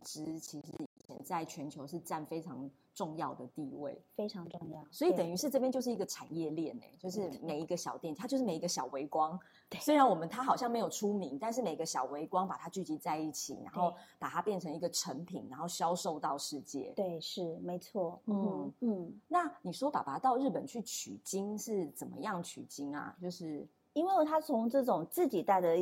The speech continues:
Speaker 2: 自己的绣花车，
Speaker 1: 工艺这样子。
Speaker 2: 半，半手动，然后你突然看到，嘿，你有一个叫做自动化生产，
Speaker 1: <laughs> 嗯。
Speaker 2: 那个其实是一个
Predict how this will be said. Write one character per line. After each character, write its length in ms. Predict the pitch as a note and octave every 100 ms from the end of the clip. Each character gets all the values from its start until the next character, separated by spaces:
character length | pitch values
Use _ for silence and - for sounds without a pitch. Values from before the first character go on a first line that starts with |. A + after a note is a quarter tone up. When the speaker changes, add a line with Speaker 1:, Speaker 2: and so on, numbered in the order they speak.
| F3+
Speaker 2:
自 100 | -
己 100 | C4+
的 60 | E3
绣 180 | F#3 F3+
花 120 | F3
车， 80 | G3
Speaker 1:
工 160 | G3+ A3
艺 220 | A3+ D#3
这 80 | F3
样 80 |
子。 380 | C#4+ C4+ C4+ - -
Speaker 2:
半， 120 | C#4 A#3
半 40 |
手 220 | A3+ E3
动， 220 | D3+ G#3
然 100 | F#3
后 100 | B3
你 120 | D4+ G3+
突 200 | - C#4+
然 180 | F#3+ F#3
看 280 | C4 G#3 G3+
到， 240 | G#3 F3 - _ _
嘿， 360 | - C#4 A#3+ F4 - _ -
你 140 | A3
有 140 | A#3 F#3
一 120 | G3
个 100 | G#3
叫 160 | A3+
做 240 | G#3+ A3+ B3 C4+ B3 C4 A#3
自 240 | C#4+ A3+
动 280 | - C4+ G3+ F3+
化 340 | - A3 E3 E3
生 360 | - E3 F3
产， 260 | - F3 -
Speaker 1:
<laughs> 40 |
嗯。 100 | A3+
Speaker 2:
那 80 | E4+
个 80 | C#4+
其 180 | B3 G#3
实 80 | G#3+
是 200 | B3+ A3
一 80 |
个 260 | G#3 F3